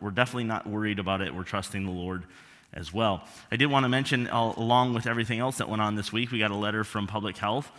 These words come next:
that said all employees and staff have to wear masks as well. So that's why Pastor Holland, Pastor Levi were wearing masks as well. So no,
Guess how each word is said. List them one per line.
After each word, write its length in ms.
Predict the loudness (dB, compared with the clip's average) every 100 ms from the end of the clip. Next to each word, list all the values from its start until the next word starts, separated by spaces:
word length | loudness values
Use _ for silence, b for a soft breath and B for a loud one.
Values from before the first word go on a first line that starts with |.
| B B -4
that 140 | -2
said 200 | 2 2
all 240 | 4 2 2
employees 840 | -2 -2 0 0 0 0 -2 -4
and 320 | -4 -2 -2
staff 800 | -4 -4 2 4 4 0 -10 -14 -10
have 200 | -4 -4
to 60 | -2
wear 140 | -2
masks 520 | 0 0 0 -4 -6 -2
as 180 | -2
well. 260 | 0 0 0
So 120 | -2
that's 180 | -4 -2
why 120 | -4
Pastor 360 | -2 -4 -4 -2
Holland, 380 | -2 0 -2 -6 B B B -4
Pastor 280 | -2 -2 -2
Levi 320 | 0 0 0
were 120 | -2
wearing 280 | -2 -2 -2
masks 300 | -2 -4 -6
as 160 | -6
well. 260 | -2 -2 -2
So 200 | -4 -4
no, 240 | -4 -6